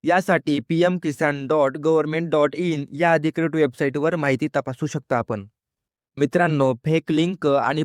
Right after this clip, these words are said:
फसवणुकीपासून सावधान राहा. मित्रांनो, कोणतीही अनोळखी लिंक YouTube डिस्क्रिप्शनमधील वेबसाईट किंवा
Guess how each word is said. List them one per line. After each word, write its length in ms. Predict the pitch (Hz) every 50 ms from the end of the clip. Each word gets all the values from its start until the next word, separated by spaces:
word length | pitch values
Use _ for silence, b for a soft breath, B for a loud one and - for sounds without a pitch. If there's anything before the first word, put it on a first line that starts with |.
| -
फसवणुकीपासून 880 | - 151 139 - 160 151 147 139 - 156 147 - 147 139 - - 170 175
सावधान 460 | 165 - 156 131 127 127 139 139 143
राहा. 280 | 143 165 156 139 120 104 - _ _ _ _ _ _ _
मित्रांनो, 560 | 151 160 - - 190 185 170 160 151 147 143 135 123
कोणतीही 540 | - 165 170 165 170 160 _ 190 185 175 196
अनोळखी 540 | 202 - 165 165 160 156 156 _ - 165 170
लिंक 320 | 175 190 180 156 131 -
YouTube 520 | 143 139 139 139 139 147 151 - 175 151 151
डिस्क्रिप्शनमधील 1000 | 151 151 - - - 156 139 - - 160 151 147 151 165 165 143 143 139 135 131 135 _ _ _ _ _ _
वेबसाईट 500 | - 143 147 143 - - 165 147 143 135 - _
किंवा 280 | 170 165 147 151 151